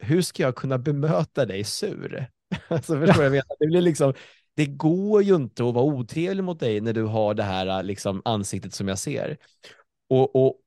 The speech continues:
och, och, och, och det är samma med den glada telefonrösten. Om du ler och säger, "Hej Pontus, nu ringer jag dig idag. Du, jag har en sån trevlig sak som jag vill diskutera med dig." Och du hör ju energin i min röst.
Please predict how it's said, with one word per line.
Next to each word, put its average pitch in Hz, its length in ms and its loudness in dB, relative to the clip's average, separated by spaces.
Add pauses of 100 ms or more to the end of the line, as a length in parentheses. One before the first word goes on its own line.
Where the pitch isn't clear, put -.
och, 131 240 0
och, 139 100 2 (220)
och, 143 180 -4
och 190 120 2
det 180 100 0 (100)
är 175 260 0
samma 135 380 0
med 107 140 0
den 110 160 -2
glada 113 680 0
telefonrösten. 107 920 -2
Om 107 100 -6
du 156 140 -2
ler 135 500 -2
och 107 100 -4
säger, 104 180 -2 (320)
"Hej 143 420 2
Pontus, 117 560 0
nu 127 80 0
ringer 120 260 0
jag 110 60 0
dig 110 160 2
idag. 101 300 0 (460)
Du, 104 80 -8
jag 104 80 -4
har 110 220 2
en 90 200 -6
sån - 640 -6
trevlig 87 400 -4
sak - 260 -4
som 92 80 -6
jag 82 60 -4
vill 82 80 -6
diskutera 82 540 -6
med - 120 -8
dig." 50 200 -6
Och - 100 -6
du 120 140 0 (200)
hör 196 280 -2
ju 151 160 0
energin 113 520 -4
i 90 40 -6
min 92 220 -4
röst. - 360 -4